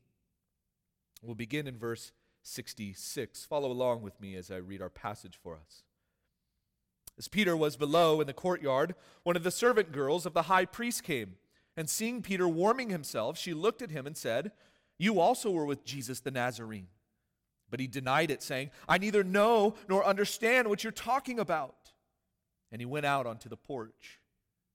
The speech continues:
The servant girl saw him and began once more to say to the bystanders, "This is one of them." But again he denied it.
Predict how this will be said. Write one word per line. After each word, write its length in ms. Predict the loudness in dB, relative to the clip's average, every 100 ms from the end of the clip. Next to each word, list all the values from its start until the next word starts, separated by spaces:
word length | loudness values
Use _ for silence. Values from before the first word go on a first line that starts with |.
| _ _
The 60 | -8
servant 340 | -2 0 -2
girl 200 | 0 -2
saw 280 | 2 4 4
him 240 | 4 -2
and 160 | -2 -8 -16 -12 -6
began 340 | 0 2 4
once 240 | 4 2 0
more 200 | 2 4
to 80 |
say 380 | 2 2 4 2 -2 -4
to 100 | -2
the 80 | 4
bystanders, 840 | 6 6 4 -2 -2 0 -2 -4 _ _ _ -2
"This 360 | 4 4 4 0
is 160 | -2
one 180 | 2 2
of 100 | 6
them." 520 | 8 8 6 2 -12 -18 _ _ _ _ _ _ _ -8
But 100 | -4
again 380 | 2 4 4
he 80 | -2
denied 440 | -6 -2 0 0
it. 140 | -2